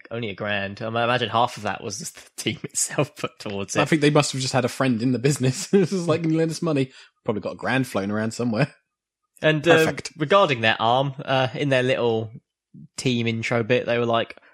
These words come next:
Speaker 1: "We have this deadly spike." All right. <laughs>
Speaker 2: Deadly spike.
Speaker 1: Deadly spike. People
Speaker 2: Man.
Speaker 1: loved spikes back then.
Speaker 2: I know, look at all these bots that keep banging on about having spikes.
Speaker 1: It's like, "We've got a spike."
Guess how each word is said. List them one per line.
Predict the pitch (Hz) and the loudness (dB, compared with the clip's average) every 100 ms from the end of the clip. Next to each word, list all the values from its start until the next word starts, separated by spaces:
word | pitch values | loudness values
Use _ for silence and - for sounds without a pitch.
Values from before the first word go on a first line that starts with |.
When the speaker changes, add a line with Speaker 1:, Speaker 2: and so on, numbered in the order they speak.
| - | -4
Speaker 1:
"We | 131 | 2
have | 127 120 | 4 4
this | 135 135 | 4 2
deadly | 123 214 196 147 170 165 | 6 8 8 6 4 6
spike." | - - 202 160 107 - - - _ 240 226 - - - | 4 6 6 6 2 -6 -8 -10 _ -20 -20 -20 -20 -16
All | - | -4
right. | 120 110 - | 0 2 2
<laughs> | 170 156 156 196 208 208 160 | 2 2 4 6 6 4 2
Speaker 2:
Deadly | 113 120 127 120 120 120 - _ | 0 0 0 0 0 -2 -8 _
spike. | - - - - 110 98 85 | -8 -6 -6 -6 -4 -4 4
Speaker 1:
Deadly | 139 135 139 131 127 123 - | 4 4 2 0 0 -2 -4
spike. | - - - 117 101 - - - _ _ _ 87 | -2 -2 0 0 0 -4 -18 -20 _ _ _ -2
People | 302 302 | 4 4
Speaker 2:
Man. | 196 | 4
Speaker 1:
loved | 240 240 185 | 4 2 2
spikes | - - 190 - - | 0 4 2 2 2
back | - - - | 2 2 -2
then. | 110 98 | -4 2
Speaker 2:
I | 254 | 4
know, | 349 | 6
look | 269 320 359 | 6 4 4
at | |
all | 349 | 4
these | 311 254 | 4 2
bots | - 320 208 | 0 -2 -2
that | 202 | -4
keep | 233 226 | -4 -2
banging | 226 226 | 2 4
on | 226 | 4
about | 226 208 - | 2 -2 -4
having | 220 220 | 0 0
spikes. | - 262 254 - - - | 0 -2 -2 -4 -6 -4
Speaker 1:
It's | 127 | -6
like, | 127 | -2
"We've | 135 | 0
got | - | 2
a | - | 0
spike." | - 113 110 - | 2 0 -2 -12